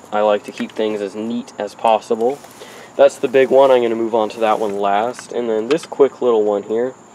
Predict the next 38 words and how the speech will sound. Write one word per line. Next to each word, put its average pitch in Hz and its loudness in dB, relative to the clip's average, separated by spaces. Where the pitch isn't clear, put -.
that's 139 2
the 147 -6
twenty 131 2
gallon 117 2
planted 110 -2
tank 110 -4
that 113 0
was 101 -4
inside. 101 -2
I'm 110 -4
gonna 101 -6
fill 120 2
it 107 2
up 113 2
and 110 -2
leave 110 -6
it 110 0
out 107 0
here 110 -4
for 104 -2
the 127 -2
rest 110 0
of - -20
the 110 -10
summer. 120 -2
Breed 123 -6
something 117 -4
in 117 -4
it, 117 -2
grow 113 0
some 104 -8
plants, 104 -4
whatever 107 2
it, 98 -4
whatever 151 4
it 110 2
may 101 0
be. 101 -8